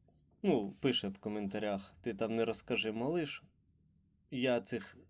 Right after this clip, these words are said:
з-, коленвалів дуже багато порозбирав, і мені видніше, і я краще знаю, як, як усе розбирати. Я говорю: «Та н-, нема нічого сложного, сйомник накрутив,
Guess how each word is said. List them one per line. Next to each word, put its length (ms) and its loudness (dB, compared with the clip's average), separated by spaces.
з-, 280 -8
коленвалів 600 0
дуже 240 -4
багато 420 -4
порозбирав, 680 -2
і 340 2
мені 320 6
видніше, 720 4
і 340 -4
я 200 2
краще 500 4
знаю, 400 2
як, 320 -4
як 200 2
усе 240 0
розбирати. 680 0
Я 80 -2
говорю: 300 -4
«Та 140 0
н-, 380 6
нема 240 2
нічого 280 0
сложного, 400 2
сйомник 480 2
накрутив, 600 0